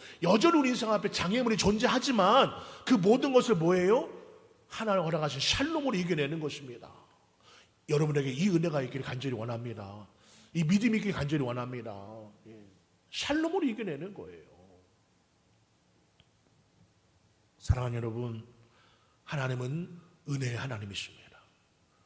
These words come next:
은혜의 하나님은 우리에게 날마다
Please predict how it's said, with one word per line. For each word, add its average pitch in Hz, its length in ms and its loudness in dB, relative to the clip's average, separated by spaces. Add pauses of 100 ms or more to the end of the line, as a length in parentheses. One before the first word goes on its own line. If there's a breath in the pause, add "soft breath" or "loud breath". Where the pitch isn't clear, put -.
(180)
은혜의 113 240 -6
하나님은 139 640 -4 (440 loud breath)
우리에게 120 220 -8
날마다 143 640 -6